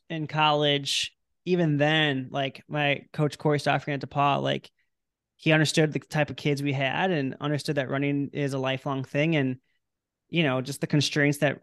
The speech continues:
college can have on college kids. Like, we, you know, some kids didn't get pushed as much as they could have been because of what is later in life. So over high school, that's tough 'cause I've never really written,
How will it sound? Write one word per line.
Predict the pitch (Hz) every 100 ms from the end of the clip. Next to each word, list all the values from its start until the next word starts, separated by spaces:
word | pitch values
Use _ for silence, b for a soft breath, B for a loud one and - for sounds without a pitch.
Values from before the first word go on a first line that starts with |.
| - _ _ _ _ -
college | 147 139 139
can | 135
have | 131 139
on | 165
college | 190 196 196
kids. | 240 196
Like, | 139 123
we, | 139 139 139 _
you | - 147
know, | 127
some | - 165
kids | 180 156
didn't | 165
get | 165 -
pushed | 196 196 - - 170
as | 147
much | 156
as | 151
they | 147
could | 226
have | 190
been | 143 143
because | 143 151 139
of | 143 127 131
what | 139 - -
is | 135
later | 143 139
in |
life. | 151 139 -
So | 143
over | 135
high | 180 214
school, | - 156 139 B B B
that's | 156 -
tough | 160 139
'cause | -
I've | 143
never | 143 139
really | - 147 135
written, | 123 135 139 131